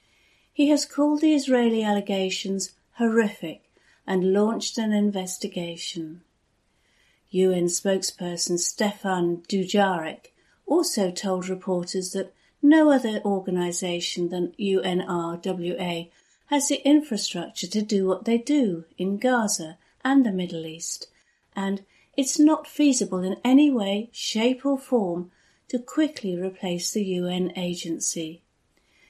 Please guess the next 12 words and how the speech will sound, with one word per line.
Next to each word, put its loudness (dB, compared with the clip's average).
Dujarric 0
also 2
told -2
reporters -4
that -4
every 0
year -2
U 2
N -2
R -4
W -6
A -6